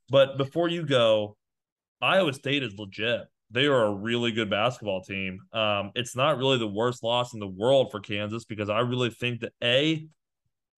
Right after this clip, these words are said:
Hilton Coliseum is an incredibly difficult place to play. Not a lot of teams go in there and win. And two, I just think that Iowa State right now is hot. They, um,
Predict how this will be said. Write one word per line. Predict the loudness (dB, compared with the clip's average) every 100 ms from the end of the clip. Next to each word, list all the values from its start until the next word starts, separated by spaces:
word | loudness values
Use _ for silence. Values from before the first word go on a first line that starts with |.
| _ _ _
Hilton | -2 -2 -4
Coliseum | 0 2 2 0 -4 -4 -4
is | -4
an | -8
incredibly | -10 -12 -6 2 2 2 0
difficult | -2 -4 -4
place | -2 -4
to | -8
play. | -6 -2 0 -2 -4 _ _ -2
Not | 2
a |
lot | 4 4
of | 2
teams | -6 -4
go | -2 -2
in | -2
there | -4
and | -4 -2
win. | 0 0 -2 -10 _ _ _ -8
And | -6 -4
two, | 0 2 2
I | 0
just | -2 -6
think | -6 0
that | 2
Iowa | 4 2
State | -2 -2 0 0
right | 0 0
now | 0 0 -2
is | -4
hot. | -6 -4 -4 -6 _ _ _ _ _ _
They, | -2 0 2
um, | 2 2 0 -4